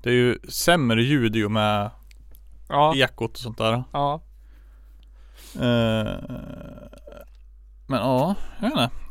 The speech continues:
Speaker 1: Jag tror, ja, eh, eh, fan, jag hade lyssnat om jag,
Speaker 2: Ja,
Speaker 1: om
Speaker 2: jag hade
Speaker 1: jag,
Speaker 2: också,
Speaker 1: om
Speaker 2: jag
Speaker 1: jag
Speaker 2: hade
Speaker 1: lyssnade
Speaker 2: också
Speaker 1: på podden.
Speaker 2: Jag hade också lyssnat. Och sen så, sj-, själva grejen var väl att vi, vi var live.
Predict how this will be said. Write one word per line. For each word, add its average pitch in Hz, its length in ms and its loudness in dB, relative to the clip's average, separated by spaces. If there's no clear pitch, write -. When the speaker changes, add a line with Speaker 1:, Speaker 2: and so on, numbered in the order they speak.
Speaker 1:
Jag - 80 -10
tror, 143 240 -4
ja, - 140 -6
eh, - 200 -2
eh, - 60 -4
fan, 156 200 8
jag 143 240 12
hade 185 200 12
lyssnat 147 420 6
om 143 100 2
jag, 156 140 10
Speaker 2:
Ja, 214 240 8
Speaker 1:
om 151 80 4
Speaker 2:
jag 190 60 8
hade 185 120 10
Speaker 1:
jag, 190 60 6
Speaker 2:
också, 180 140 2
Speaker 1:
om 160 100 8
Speaker 2:
jag 147 40 8
Speaker 1:
jag 156 60 12
Speaker 2:
hade 185 120 10
Speaker 1:
lyssnade 147 300 6
Speaker 2:
också 127 60 0
Speaker 1:
på 139 80 8
podden. 127 280 4
Speaker 2:
Jag 175 80 4
hade 180 140 4
också 175 140 -2
lyssnat. 165 300 -6
Och 143 60 -12
sen 175 260 -2
så, 147 220 2
sj-, - 280 -12
själva 147 180 -4
grejen 160 320 2
var 143 100 4
väl 127 100 0
att 127 140 -6
vi, 131 120 -6
vi 131 180 -4
var 135 400 2
live. 139 280 -8